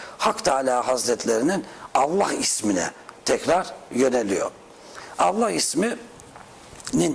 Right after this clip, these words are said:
izniyle Er-Rab ismini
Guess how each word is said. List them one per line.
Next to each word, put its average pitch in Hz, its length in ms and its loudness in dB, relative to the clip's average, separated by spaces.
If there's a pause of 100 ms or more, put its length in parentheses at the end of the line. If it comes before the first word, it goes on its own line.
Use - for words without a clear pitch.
izniyle 196 640 0 (600)
Er-Rab 185 760 2 (1160)
ismini 117 520 0